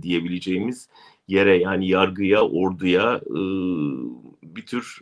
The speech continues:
e, diyanet şeyini, e, bombasını yerleştirmeye çalışıyorlar.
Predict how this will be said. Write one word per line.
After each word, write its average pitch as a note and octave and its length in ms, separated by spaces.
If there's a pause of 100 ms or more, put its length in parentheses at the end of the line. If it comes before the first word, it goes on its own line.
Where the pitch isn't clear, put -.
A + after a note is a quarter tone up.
e, G2+ 120 (1040)
diyanet G#2+ 460
şeyini, G2 500
e, G2+ 80 (560)
bombasını F#2+ 480
yerleştirmeye G2 680
çalışıyorlar. D2 600